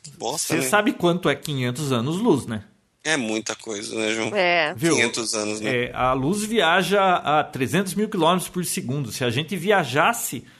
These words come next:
Speaker 2: se tivesse tecnologia pra viajar
Speaker 1: É.
Speaker 2: trezentos mil quilômetros por segundo, ia levar quinhentos anos pra chegar lá.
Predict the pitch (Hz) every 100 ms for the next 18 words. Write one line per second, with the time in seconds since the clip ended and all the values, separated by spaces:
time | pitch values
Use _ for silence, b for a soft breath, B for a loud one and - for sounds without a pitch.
0 | B - 151 139 151 190 226 - 214 208
1 | 185 131 147 143 123 131 135 110 156 185
2 | - - - 135 117 185 - 151 - 127
3 | 139 135 131 113 107 123 190 117 B B
4 | B B 123 151 185 180 175 190 196 226
5 | 240 208 226 - 143 - 107 98 -